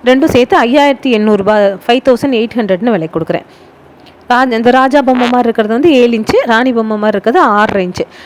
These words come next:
இது பழைய துணி, அதுல என்ன துணி போட்டிருக்கோ அப்படியே தான் நம்ம கொடுக்குறோம்.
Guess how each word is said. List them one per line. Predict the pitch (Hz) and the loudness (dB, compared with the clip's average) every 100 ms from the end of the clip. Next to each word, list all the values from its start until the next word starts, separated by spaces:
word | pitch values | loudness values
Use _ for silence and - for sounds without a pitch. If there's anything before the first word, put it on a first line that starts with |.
| - | -8
இது | 254 262 - | -4 -4 -2
பழைய | 254 277 | 0 0
துணி, | 277 277 285 | 2 2 2
அதுல | 240 220 233 | 2 2 0
என்ன | 240 294 | 0 -2
துணி | 262 247 | -2 -4
போட்டிருக்கோ | 247 220 - 302 | -4 -4 -2 0
அப்படியே | 220 247 | 2 0
தான் | 269 233 | 0 -4
நம்ம | 208 214 | -4 -4
கொடுக்குறோம். | - 247 | -2 -2